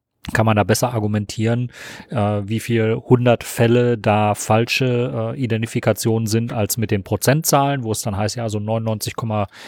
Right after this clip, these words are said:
irgendwas Prozent, äh, ist diese Kameraüberwachung korrekt. Ja, aber wenn dann immer noch hinten raus, äh, mehrere hundert Fälle,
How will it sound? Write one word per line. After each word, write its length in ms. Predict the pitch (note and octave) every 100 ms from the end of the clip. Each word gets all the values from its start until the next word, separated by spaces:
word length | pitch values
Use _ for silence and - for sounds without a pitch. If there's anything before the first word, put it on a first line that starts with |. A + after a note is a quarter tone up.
| -
irgendwas 420 | - B2 A2+ A2 -
Prozent, 600 | - A2 A#2 A2 A2 -
äh, 260 | G#2+ G2+ - - - -
ist 220 | C3+ -
diese 240 | A#2+ G#2 G#2+
Kameraüberwachung 720 | A2+ G#2+ A#2 G#2+ G#2 G2+ G#2+
korrekt. 420 | - G2+ C3 -
Ja, 140 | A#2 G2+
aber 160 | F#2+ G2
wenn 140 | G#2
dann 140 | G#2+ G2
immer 200 | A2+ G#2+
noch 160 | G#2+
hinten 300 | - A#2 D3
raus, 480 | G#2 G2 G#2 - -
äh, 180 | B2 G#2
mehrere 540 | G2+ A2 G#2 G2+ G2+
hundert 340 | G#2+ A2+ A2 -
Fälle, 320 | - G#2+